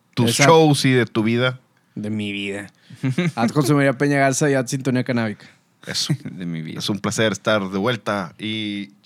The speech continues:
Speaker 1: las redes sociales del show son at The Right Wine Podcast, at The Right Wine Mafia. Chequen The Right Wine T V, chequen
Speaker 3: Hay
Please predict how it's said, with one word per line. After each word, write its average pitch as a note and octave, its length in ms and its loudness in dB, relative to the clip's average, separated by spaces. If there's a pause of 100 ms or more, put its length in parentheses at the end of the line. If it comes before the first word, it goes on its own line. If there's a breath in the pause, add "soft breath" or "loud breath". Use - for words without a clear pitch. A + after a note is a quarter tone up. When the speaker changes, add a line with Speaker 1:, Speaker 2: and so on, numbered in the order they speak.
(240)
Speaker 1:
las F#2+ 120 -8
redes G2+ 160 -8
sociales A#2 240 -4
del G2+ 80 -6
show A2 160 0
son G#2 320 0
at G#2+ 160 0
The G#2 80 -4
Right G2+ 160 2
Wine G#2 160 0
Podcast, G2+ 460 -2
at G2+ 160 0
The G#2 100 -4
Right F#2+ 240 0
Wine F#2+ 160 -2
Mafia. G2 400 0 (400 loud breath)
Chequen A2+ 240 -2
The G#2+ 80 2
Right G#2 240 4
Wine G2+ 800 0 (680 soft breath)
T G2+ 100 2
V, A2 360 4
chequen G2 960 0
Speaker 3:
Hay C3 580 4